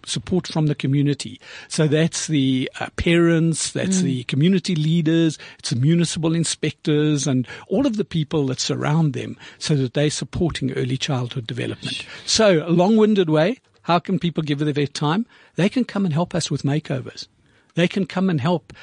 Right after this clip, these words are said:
Speaker 1: painting,
Speaker 2: <laughs>
Speaker 1: laying out gardens, uh, laying out playgrounds, um, uh, and let them push back to their organizations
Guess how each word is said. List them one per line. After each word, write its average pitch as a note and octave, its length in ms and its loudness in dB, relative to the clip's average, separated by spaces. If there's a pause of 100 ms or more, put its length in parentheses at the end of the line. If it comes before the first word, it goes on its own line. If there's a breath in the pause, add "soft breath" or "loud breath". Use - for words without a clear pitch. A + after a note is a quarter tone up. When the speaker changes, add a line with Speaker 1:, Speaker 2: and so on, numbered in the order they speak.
(260 loud breath)
Speaker 1:
painting, E3+ 720 2 (160)
Speaker 2:
<laughs> - 140 -8
Speaker 1:
laying F3 400 4
out D#3+ 260 2
gardens, D#3 920 2 (240 loud breath)
uh, C3+ 180 -2
laying E3+ 340 2
out E3+ 200 2
playgrounds, D3+ 1080 2 (260 loud breath)
um, C3 460 -2 (880 loud breath)
uh, C#3 440 0 (180)
and C#3+ 220 0
let F3 240 2
them F3 200 -2
push - 260 -2
back E3+ 460 -2
to D#3 140 0
their C#3+ 220 2
organizations D3 1120 -2